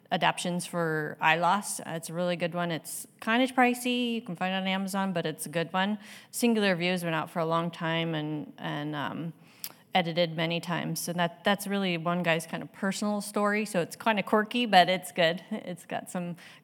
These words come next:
good, helpful tips in it too. So, and then also physical therapy, occupational ther-, therapy, um,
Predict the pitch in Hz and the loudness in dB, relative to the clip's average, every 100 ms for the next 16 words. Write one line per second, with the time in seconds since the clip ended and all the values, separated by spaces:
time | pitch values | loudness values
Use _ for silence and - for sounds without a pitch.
0 | 170 196 180 170 180 - 175 175 - - | -2 2 4 2 0 -2 -4 -4 -6 -6
1 | 151 - - - - - - - 170 - | -6 -8 -8 -8 -8 -14 -12 -10 -10 -12
2 | _ _ - - - 185 180 170 165 170 | _ _ -20 -20 -4 0 4 4 6 4
3 | - 165 160 156 143 - 175 165 156 156 | 4 2 2 0 -2 -2 -2 -2 -6 -4
4 | 220 214 214 - 202 - - - 196 - | -2 -2 -4 -6 -4 -4 -6 -4 -4 -2
5 | 190 180 190 185 175 - - - 123 - | -4 -2 -2 -2 -4 -10 -20 -20 -20 -20
6 | _ _ 202 190 - - 196 185 180 175 | _ _ 0 0 -2 -6 -4 -2 -2 -4
7 | - 147 - 160 | -4 -6 -6 -8